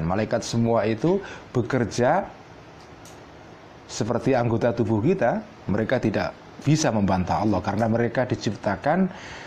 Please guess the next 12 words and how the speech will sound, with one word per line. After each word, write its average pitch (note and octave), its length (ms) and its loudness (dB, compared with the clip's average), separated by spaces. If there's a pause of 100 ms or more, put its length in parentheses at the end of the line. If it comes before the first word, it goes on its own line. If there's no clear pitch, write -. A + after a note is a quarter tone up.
(280)
dengan C3+ 380 4
desain C#3 640 4
mereka C#3 500 4
ini F#3 320 6
mengikuti C#3+ 720 2
apapun B2 560 2
yang A#2 240 4
Allah G#2 180 2
perintahkan G2+ 580 0 (120)
kepada E2 300 -2
mereka. D2 460 -4 (2000)
<clears throat> - 680 2